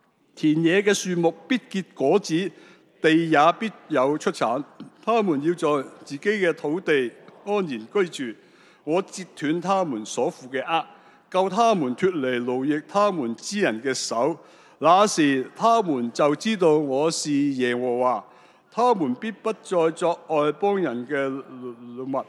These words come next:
地上嘅野獸也不再吞吃他們。他們卻要安然居住，無人使他們驚嚇。我必為他們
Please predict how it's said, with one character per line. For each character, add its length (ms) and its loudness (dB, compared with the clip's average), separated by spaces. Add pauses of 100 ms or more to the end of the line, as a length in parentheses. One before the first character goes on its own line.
(240)
地 140 -2
上 160 -2
嘅 100 2
野 200 4
獸 220 2
也 120 0
不 120 -4
再 280 0
吞 300 -2
吃 220 0
他 240 4
們。 140 -4 (460)
他 280 4
們 240 0
卻 240 4
要 160 2
安 400 4
然 220 -4 (280)
居 280 -4
住， 60 -14 (300)
無 220 2
人 280 2
使 360 -4
他 260 4
們 280 -4
驚 280 -2
嚇。 220 -2 (400)
我 240 2
必 260 -2
為 260 4
他 300 2
們 280 0